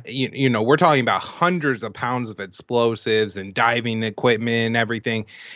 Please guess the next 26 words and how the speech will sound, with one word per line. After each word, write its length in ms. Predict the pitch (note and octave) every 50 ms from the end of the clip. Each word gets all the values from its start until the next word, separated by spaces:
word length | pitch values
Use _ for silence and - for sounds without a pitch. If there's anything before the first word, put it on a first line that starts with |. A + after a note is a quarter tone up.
| - A2+ -
And, 160 | B2 B2 -
and 240 | C3+ C3+ C3 B2+ C3+
they 120 | C#3 C3+
say 220 | C3 - D3 B2
six 320 | A#2+ - - D3 C#3 - -
people 360 | - C#3 C3+ B2+ C3+ B2+ B2+
on 180 | A#2+ A#2+ A#2 A2+
a 40 |
yacht 340 | G#2+ G#2 A#2 A#2 A#2+ B2+ B2+
did 140 | C#3 C3+ C3
it. 100 | C3+ -
I 140 | - E3+ F#3
know 340 | G3+ B3 B3+ A#3 G#3+ D3 - -
yachts, 440 | - C3+ C3+ C3 C3+ C#3+ C#3+ - -
private 380 | - - C3+ B2+ B2+ B2 B2 A2+
yachts 380 | A#2 A#2+ A#2 A#2+ A#2+ A2+ -
could 180 | - C3+ A#2+ A2+
get 220 | B2 B2 A#2+ A#2+
pretty 260 | - C3+ B2+ B2+ A2+
big, 420 | G#2+ G2+ A#2 A2+ A#2 A#2 A#2 A#2+ - - - - - - - _
uh, 160 | - B2+ B2
but 260 | A#2+ A#2 D3 D3+ C#3
a 60 | C#3+ C#3
large 500 | B2+ B2 B2 C#3 F3 G3+ F3+ - - -
private 400 | - C#3+ C3+ C#3+ C#3+ C#3+ C3 A2
yacht 440 | A2 A#2 A#2 A#2 B2 C3+ C#3 B2